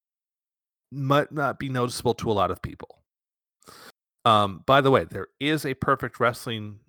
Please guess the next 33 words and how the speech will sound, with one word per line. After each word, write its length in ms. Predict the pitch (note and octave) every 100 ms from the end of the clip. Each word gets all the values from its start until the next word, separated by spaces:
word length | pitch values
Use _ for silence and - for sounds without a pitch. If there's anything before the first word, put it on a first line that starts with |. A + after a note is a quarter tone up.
| -
uh, 220 | G2 G2
weekly 280 | G#2 B2 A#2
wrestling 380 | A2 G#2+ - G#2+
T 140 | A2+ A2+
V 120 | A2
show. 380 | - - G#2 - - _ _ _
It's 260 | G2 - - _
N 100 | B2
X 280 | C3+ - -
T 340 | - E3 G2
from 260 | G#2 - F#2+
twenty 280 | - B2 A#2+
fifteen 760 | - A#2 - D#3 B2 F2+ F#2 G2 _
to 100 | -
twenty 260 | A#2+ A2 F#2+
nineteen, 560 | G2+ G2 - - - - - _ _ _ _ _ _ _ _ _ _ _ _
before 400 | A2 A2+ D3 B2+
they 140 | A#2+ A2 _ _ _ _ _ _ _ _ _
took 160 | - A2+
it 60 | A2+
off 160 | G#2
the 80 | -
network 400 | G#2+ G#2 F#2 F2+
and 180 | F#2 F#2+
put 120 | -
it 140 | G2 F2
on, 320 | F2 F2+ G2+ _ _ _ _ -
on 180 | F2+
T 160 | F#2 G2
V. 220 | - - _ _ _ _ _ _ _ _ _ _ _ _ _ _ _
It 60 | _ _ _
was 100 |
a 80 | G2+